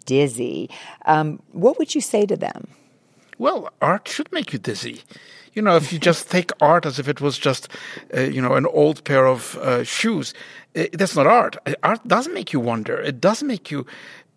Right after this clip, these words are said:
Speaker 2: perplexed. It, it, it sometimes disturbs you. And that's really part of the power of what is new and communicated to you. So,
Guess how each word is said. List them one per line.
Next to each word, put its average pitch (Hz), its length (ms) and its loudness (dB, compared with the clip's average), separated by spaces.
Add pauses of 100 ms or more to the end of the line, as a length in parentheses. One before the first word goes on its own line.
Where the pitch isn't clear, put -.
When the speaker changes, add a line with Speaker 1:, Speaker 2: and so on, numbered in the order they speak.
Speaker 2:
perplexed. - 720 0
It, 165 440 -6
it, 175 200 -6
it 151 100 -4
sometimes 151 360 -2
disturbs 165 540 2
you. 135 180 -8 (380)
And 139 180 -4
that's 156 240 2
really 139 180 -6
part 220 600 -2
of 127 100 -10
the 127 80 -4
power 180 500 -2
of - 400 -10
what 135 160 -2
is 127 120 -8
new 165 360 -2 (440)
and 131 240 -2
communicated 170 540 -2
to 123 100 -14
you. 131 60 -12
So, 160 220 2